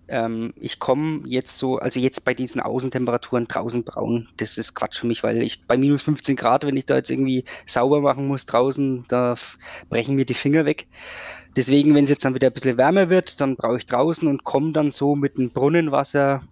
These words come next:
da hau ich halt dann den, die Eintauchspirale rein, komm ich so ungefähr auf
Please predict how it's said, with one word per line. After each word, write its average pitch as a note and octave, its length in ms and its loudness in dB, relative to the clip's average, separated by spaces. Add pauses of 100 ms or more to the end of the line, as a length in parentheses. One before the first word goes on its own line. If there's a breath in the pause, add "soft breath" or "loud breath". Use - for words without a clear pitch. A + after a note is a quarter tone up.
(120)
da G#2+ 120 -4
hau A#2 160 0
ich B2 80 -2
halt B2+ 140 0
dann B2 120 -2
den, A#2 240 -4
die B2+ 140 -4
Eintauchspirale B2 1160 -2
rein, B2 180 0 (320 loud breath)
komm B2 220 2
ich B2+ 100 -2
so C3 160 0
ungefähr A#2+ 440 2
auf A#2+ 180 -2